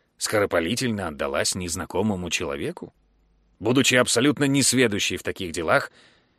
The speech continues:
каким-то чудом избежала огласки? И плюс ко всему ей посчастливилось стать исключением, одной из тысяч, на чьей фигуре не отражается беременность? Нет».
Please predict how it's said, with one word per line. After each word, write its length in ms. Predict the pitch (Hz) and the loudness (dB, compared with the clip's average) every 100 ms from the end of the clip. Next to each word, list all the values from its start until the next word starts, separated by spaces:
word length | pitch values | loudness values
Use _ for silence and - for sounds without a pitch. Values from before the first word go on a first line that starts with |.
| - | -6
каким-то 360 | 95 120 120 | 0 2 2
чудом 480 | - - 143 147 127 | 2 2 4 4 4
избежала 560 | 98 98 87 117 113 95 | 2 -2 -2 0 0 0
огласки? 540 | 80 139 185 - 101 _ _ _ _ _ _ _ _ | 0 -2 -2 -6 -14 _ _ _ _ _ _ _ _
И 140 | 85 | -8
плюс 260 | 82 120 120 | 0 2 4
ко 100 | 131 | 2
всему 400 | 113 123 113 175 | 2 0 2 2
ей 200 | 190 175 | 4 4
посчастливилось 760 | 165 - 127 135 170 160 147 | 4 4 2 4 4 4 2
стать 220 | - 143 139 | 4 2 0
исключением, 760 | - 135 - 226 247 117 71 _ _ _ _ _ | 0 2 4 4 4 2 -2 _ _ _ _ _
одной 320 | 92 98 147 | 0 4 6
из 140 | 135 - | 6 6
тысяч, 400 | 180 220 180 - | 4 2 0 -2
на 120 | 120 | 0
чьей 240 | - 120 | 0 0
фигуре 500 | 117 117 107 170 160 - _ _ - | 0 0 2 6 4 2 _ _ -6
не 120 | 98 | 2
отражается 680 | 113 117 107 135 139 - 185 | 4 4 4 4 4 2 0
беременность? 720 | 180 214 110 69 65 - - _ _ _ _ _ _ - | 4 6 6 2 -12 -14 -14 _ _ _ _ _ _ -2
Нет». 540 | 143 110 82 - - | 2 2 2 -6 -14